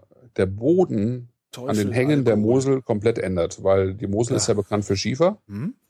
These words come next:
Speaker 1: Also der, die klassische Mosel, das sind alles Schiefer in unterschiedlichen, äh, Tönungen sozusagen. Es kann Rotschiefer oder Grünschiefer, Grauschiefer oder Blauschiefer sein, das ist immer Schiefer.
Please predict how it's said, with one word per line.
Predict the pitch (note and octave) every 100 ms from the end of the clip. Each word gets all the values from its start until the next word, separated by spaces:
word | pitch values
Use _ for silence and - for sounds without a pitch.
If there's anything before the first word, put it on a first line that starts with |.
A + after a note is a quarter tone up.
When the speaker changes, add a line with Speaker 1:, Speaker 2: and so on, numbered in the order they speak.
| _ _ _ _
Speaker 1:
Also | - F#2+
der, | F2+ F2+ F2
die | -
klassische | - A2 B2 A2+
Mosel, | A2+ G#2+ -
das | G#2 -
sind | F#2
alles | G2 C3 C#3+ - - _ -
Schiefer | - C#3 C#3 E3 -
in | G#2+
unterschiedlichen, | A2 C3 A#2+ B2 A#2+ A2 G#2 G2+ - _ _ _ _ _
äh, | G2+
Tönungen | F#2 C#3+ D3+ C3+ A#2+
sozusagen. | A2+ A2+ A2+ A2 G2+
Es | G2 -
kann | F2+
Rotschiefer | F2+ A#2+ B2 - A#2 -
oder | E2 F2
Grünschiefer, | G#2 B2 A#2+ A#2 A2
Grauschiefer | G#2+ G#2+ G#2+ - A2 -
oder | F2+
Blauschiefer | F#2 G#2 A#2+ B2+ A#2
sein, | G#2+ G2+
das | F2+ -
ist |
immer | A#2+ G#2
Schiefer. | - G#2 F#2+ D2+